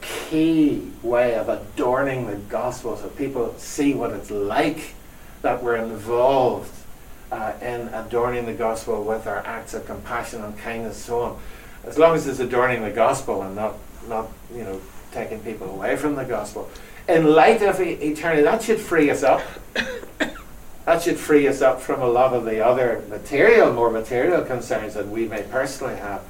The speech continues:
'cause we know that that's where we're going, and therefore our life is organised around that principle. It should liberate us to be involved. Certainly did for Daniel. I mean, look at his involvement in the, the political setup, if you like, at least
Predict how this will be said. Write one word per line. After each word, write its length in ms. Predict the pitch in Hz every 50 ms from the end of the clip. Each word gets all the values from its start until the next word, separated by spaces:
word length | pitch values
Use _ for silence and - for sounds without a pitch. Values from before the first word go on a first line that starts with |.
| - - - - - - -
'cause 160 | 117 110 -
we 140 | 113 107 107
know 340 | 104 107 113 117 117 117 113
that 200 | 113 104 101 -
that's 280 | 113 110 113 - - -
where 120 | 113 104
we're 140 | 98 98 95
going, 520 | 92 101 104 104 127 139 139 107 104 95 92 95
and 140 | 98 104 101
therefore 340 | 107 110 110 107 - 120 104
our 140 | 101 101 101
life 380 | 101 101 101 104 113 113 - 120
is 200 | 104 95 - - -
organised 680 | 127 131 131 147 135 135 117 110 104 101 98 98 101 107
around 400 | 107 101 101 98 104 104 101 95
that 260 | 98 90 90 90 -
principle. 480 | - 104 110 110 - 123 113 104 - - - - - - -
It 120 | 143 135
should 220 | - - 139 127 117
liberate 580 | 123 123 139 151 143 160 165 165 160 156 151 156
us 240 | 131 123 120 - -
to 60 | 127
be 160 | 120 123 113
involved. 720 | 110 110 110 104 110 113 110 110 - - - - - - - - - - -
Certainly 320 | - - 190 208 170 139 123
did 160 | 131 120 117
for 120 | - 107 95
Daniel. 480 | 92 95 92 110 143 165 156 127 110
I 60 | 101
mean, 200 | 101 104 107 107
look 180 | 113 123 120 -
at 80 | - -
his 200 | 117 113 107 95
involvement 560 | 104 101 101 104 98 95 98 95 101 95 92 - - - - - - - - - - - - - -
in 400 | 113 113 113 110 104 104 104 104 101 - - - - - -
the, 320 | 120 110 107 104 101 98
the 80 | 101 110
political 540 | - - 113 107 110 110 123 123 110 113 113
setup, 400 | - - 120 104 - 123 113 110
if 140 | 107 107 107
you 60 | 107
like, 200 | 110 104 101 95
at 140 | 104 95 -
least 220 | 110 107 101 -